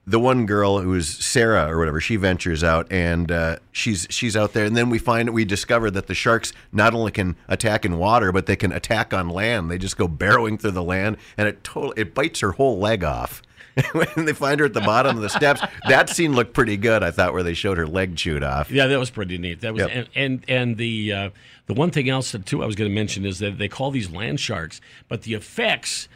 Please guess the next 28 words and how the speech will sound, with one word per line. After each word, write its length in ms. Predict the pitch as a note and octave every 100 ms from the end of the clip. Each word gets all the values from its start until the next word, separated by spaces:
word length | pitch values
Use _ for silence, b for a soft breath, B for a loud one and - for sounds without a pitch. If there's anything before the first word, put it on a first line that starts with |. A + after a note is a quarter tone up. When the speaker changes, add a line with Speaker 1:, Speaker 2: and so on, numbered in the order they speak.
| b -
Speaker 2:
when 100 | B2
they 80 | A2
get 220 | D3+ -
to 80 | A2+
the 60 |
land, 340 | A#2 D#3 A#2 G#2 B B
it's 160 | A#2+ G2
very, 800 | F2 G2 G#2 F3 E3+ C#3 C3+ B2 _
uh, 340 | A2+ G2+ G2+ G2 -
uh, 240 | G#2 F#2+ F#2 G2+ A2 G#2+ A#2 A2 A2 A#2 G#2+
like 320 | A2 G#2 -
Tremors. 640 | - F3+ F3+ D#2+ - - - G#2
Speaker 1:
Uh-huh. 260 | A#2 A#2 A#2 -
Speaker 2:
And 420 | C3+ B2+ A#2+ A#2
I 100 | -
think 220 | B2 G3 -
that's 240 | E3 -
just 260 | E3 C#3 C3
a, 100 | G#2+
the, 300 | G#2+ G2+ G2+ -
a 100 | G#2+
cool 400 | - - C4 A#2
effect 400 | - A#3+ B3 -
that 100 | A#2+
they 100 | F#2
put 220 | A2 F#2
through 140 | A2
there. 200 | G2+ F#2+